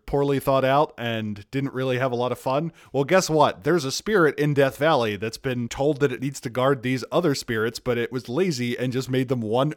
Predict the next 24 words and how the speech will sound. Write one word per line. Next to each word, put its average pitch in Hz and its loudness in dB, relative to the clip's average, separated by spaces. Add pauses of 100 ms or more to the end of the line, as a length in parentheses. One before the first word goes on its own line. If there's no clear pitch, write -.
uber 170 2
spirit, 135 2
and 123 -6
it - -10
wants 143 -2
you 147 0
to 117 -2
learn 139 0
a 127 0
ritual 110 -2 (160)
so - -4
you 135 0
can 123 -4
bind 143 0
them 160 -2
separately 185 0
so - -4
it 190 -4
can 180 -4
eat 165 -4
them." 90 -4
And 123 -4
I'm 135 -2
like 120 -2